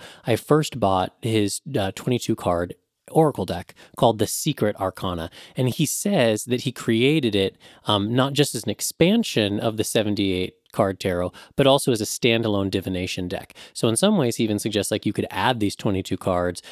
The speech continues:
to the seventy-eight cards of the tarot, and you could have yourself a one hundred card deck, which I've never done. I just kind of use it as a standalone.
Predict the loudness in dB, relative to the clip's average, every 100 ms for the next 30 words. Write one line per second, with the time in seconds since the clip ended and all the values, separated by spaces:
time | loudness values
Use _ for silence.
0 | -10 2 4 4 2 0 0 2 2 2
1 | 2 0 0 -4 -4 0 2 2 0 -2
2 | -4 -4 -10 -2 2 2 0 -2 0 0
3 | -2 -6 -6 -2 -2 0 2 0 0 -2
4 | -2 -4 -4 -2 0 2 0 0 -4 -6
5 | -4 -4 -4 -4 -8 -10 -10 -10 -10 -12
6 | -14